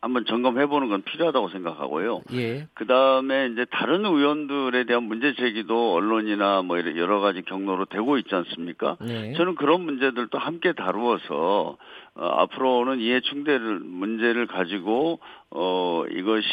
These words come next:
Speaker 1: 이 어떤 그 논쟁이 되지 않도록
Speaker 2: 알겠습니다.
Speaker 1: 원칙이나 기준을 세우고 어떤 제도적 장치를 마련하는 것,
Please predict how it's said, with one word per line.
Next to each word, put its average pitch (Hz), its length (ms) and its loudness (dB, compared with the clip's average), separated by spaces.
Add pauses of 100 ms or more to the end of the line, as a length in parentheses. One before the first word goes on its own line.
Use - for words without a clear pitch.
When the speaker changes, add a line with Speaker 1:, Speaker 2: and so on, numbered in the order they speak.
Speaker 1:
이 92 1000 -4 (180)
어떤 95 400 -4 (320)
그 87 540 0
논쟁이 113 420 2
되지 107 220 -4
않도록 107 760 2
Speaker 2:
알겠습니다. 120 500 -2
Speaker 1:
원칙이나 123 440 0
기준을 117 440 -2 (100)
세우고 117 500 0
어떤 101 240 -2
제도적 120 380 0
장치를 107 360 -6
마련하는 107 600 0
것, 82 180 -4